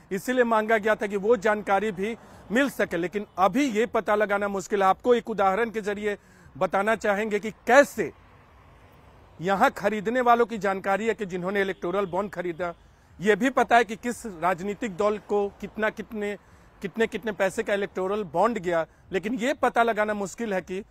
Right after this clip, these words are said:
किसका इलेक्टोरल बॉन्ड या किसने, किस पार्टी के लिए खरीदा। मान लीजिए आपने एक करोड़ का इलेक्टोरल बॉन्ड खरीदा, एसबीआई के किसी ब्रांच से खरीदा था,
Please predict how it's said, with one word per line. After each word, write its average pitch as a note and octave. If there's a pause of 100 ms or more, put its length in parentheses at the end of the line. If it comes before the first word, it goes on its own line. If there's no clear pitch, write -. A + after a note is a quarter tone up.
(400)
किसका B3
इलेक्टोरल A3+
बॉन्ड D#3+
या A3
किसने, G3+ (360)
किस C4
पार्टी F#3+
के E3
लिए E3+
खरीदा। C3 (400)
मान G#3+
लीजिए C4 (100)
आपने B3 (120)
एक C#4
करोड़ A3+
का A3+
इलेक्टोरल G#3+
बॉन्ड F#3
खरीदा, F#3
एसबीआई F#3+
के G3 (360)
किसी G#3
ब्रांच G3
से A3+
खरीदा G3
था, A2+